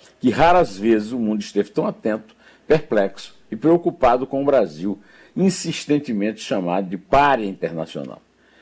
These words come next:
Em vez de amenizar, o risco é Bolsonaro aprofundar os temores de governos, sociedades e investidores. O tema da onu este ano é o muri-, multilateralismo,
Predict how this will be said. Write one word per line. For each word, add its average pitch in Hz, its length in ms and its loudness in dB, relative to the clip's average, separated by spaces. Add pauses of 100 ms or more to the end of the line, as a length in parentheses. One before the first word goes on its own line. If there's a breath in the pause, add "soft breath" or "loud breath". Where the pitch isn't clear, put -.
(240 soft breath)
Em 98 100 0
vez 151 180 0
de 131 80 -2
amenizar, 120 600 2
o 135 40 2
risco 120 300 -4
é 101 100 2
Bolsonaro 113 640 -2
aprofundar 95 840 -2 (180 soft breath)
os - 160 -14
temores 95 460 0
de 95 80 -8
governos, 98 520 -2
sociedades 80 880 -4 (520 soft breath)
e 110 300 0 (520)
investidores. 95 1080 -2
O 107 80 -4
tema 156 320 0
da 123 140 2
onu 98 500 -2
este 90 320 -4
ano 123 200 -2
é 117 60 2
o 101 80 2
muri-, 127 640 -4
multilateralismo, 117 1600 0